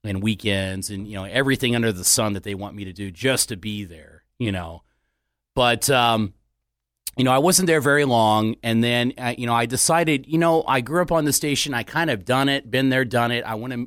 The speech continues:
I wanna move up in my career. And, uh, that's what I did.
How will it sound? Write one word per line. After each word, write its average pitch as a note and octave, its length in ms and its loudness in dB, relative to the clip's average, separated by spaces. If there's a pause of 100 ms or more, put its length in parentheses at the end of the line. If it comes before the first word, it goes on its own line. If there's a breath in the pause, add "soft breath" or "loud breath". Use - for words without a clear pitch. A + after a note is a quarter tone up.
I A2+ 120 -4
wanna A#2+ 240 -4
move A2 260 -4
up G#2 140 -6
in G#2 60 -18
my G2 140 -12
career. F#2 520 -18 (920)
And, F#2+ 540 0
uh, F2 380 -4
that's G#2 260 -4
what A2 120 0
I G#2+ 100 0
did. F#2 400 -8